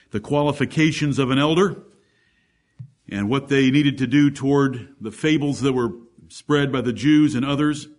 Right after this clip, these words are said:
Chapter two is a detailed listing of content for preaching, from old men to young men, from old women to young women, to ministers and to servants. It's all laid out there.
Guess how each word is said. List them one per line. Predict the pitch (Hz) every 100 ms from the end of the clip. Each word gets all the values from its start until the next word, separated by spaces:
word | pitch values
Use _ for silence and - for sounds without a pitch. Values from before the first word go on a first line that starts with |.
| _ _ _ _ _
Chapter | 139 131 127 120
two | - 156 151
is | 113
a | 110
detailed | 95 160 156 143 131 127 104 - _ _
listing | 120 147 143 143 127
of | -
content | - 160 156 - 160 151
for | 139 131
preaching, | - 170 185 208 208 - - _ _ _ _ _ _ _ _ _ _
from | - 120 113
old | 160 165 170 131
men | 165 180 196
to | 139
young | 120 160 165 160
men, | 165 180 185
from | 131 143
old | 170 156
women | 160 180 185
to | 139
young | 120 170 175
women, | 175 175 202 185
to | 120
ministers | 160 180 180 185 185 151
and | 139
to |
servants. | - 175 170 190 - - _ _ _ _ _
It's | 110 107
all | 147 156 156
laid | 156 151
out | 147 147
there. | 147 139 143